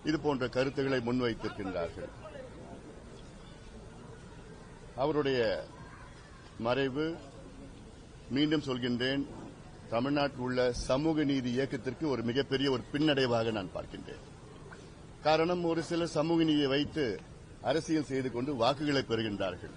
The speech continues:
ஆனால் உண்மையான சமூக நீதி, அடக்கப்பட்ட மக்கள், அவர்கள் எல்லாம் முன்னுக்கு வர வேண்டும். கல்வியிலே, வேலைவாய்ப்பிலே,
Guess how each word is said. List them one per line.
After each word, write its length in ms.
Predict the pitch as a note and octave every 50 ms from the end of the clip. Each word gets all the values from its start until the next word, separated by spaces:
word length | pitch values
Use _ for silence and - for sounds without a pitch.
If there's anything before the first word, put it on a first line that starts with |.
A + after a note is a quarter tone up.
| - - - - - - - - - - - - - - - - - - - -
ஆனால் 340 | B2 C#3+ D3 D3+ D#3+ E3 E3 D#3
உண்மையான 480 | C3 C#3+ D3 D#3 D#3+ E3 D#3 D#3+ D#3+ E3+
சமூக 380 | E3 - C#3+ C#3 D3+ D3+ D3 C#3+
நீதி, 240 | C3 C3 C3+ D3 D3+ C#3
அடக்கப்பட்ட 480 | A#2+ A#2+ D3 - D3+ B2 C3+ B2+ A2+ B2+
மக்கள், 360 | B2 B2 A2+ A2 C#3+ C3+ C#3 C3+
அவர்கள் 380 | A#2+ A#2+ A#2+ A#2+ A#2+ A#2+ A#2+ A#2
எல்லாம் 340 | A#2+ B2 C3+ D3+ D#3 D#3 C#3+ - - - - D3 -
முன்னுக்கு 420 | A2+ C#3+ E3+ G3 G#3 F#3+ - E3+ D#3
வர 140 | C3+ C3+ B2+
வேண்டும். 360 | A#2+ A#2 A#2 G#2 F2+ F2+ - - - - - - - - - - -
கல்வியிலே, 560 | B2 B2+ C#3 C#3 C#3 C#3+ C3+ C3 B2 C3 C3 C3
வேலைவாய்ப்பிலே, 800 | B2 B2 B2+ C3+ C#3 C#3 C3 C3 B2 A#2 - A#2+ A#2+ A#2+ B2